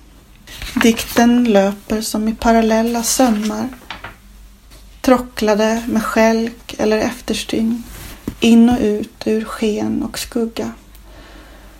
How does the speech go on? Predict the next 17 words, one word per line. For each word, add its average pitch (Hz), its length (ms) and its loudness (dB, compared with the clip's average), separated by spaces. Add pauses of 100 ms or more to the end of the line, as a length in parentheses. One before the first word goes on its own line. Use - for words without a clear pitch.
(600)
De 240 240 2
talrika 277 680 6
förekomsterna 220 1000 4
av 214 100 0
ord 208 360 2
och 233 60 2
bilder 226 560 2
för 226 160 0
ljus 202 480 2
och 208 80 4
mörker 196 680 -2 (360)
turneras 233 840 6
och 208 120 0
dubbleras 220 960 -2 (360)
och 233 200 4
ordnas 202 520 2
i 208 300 0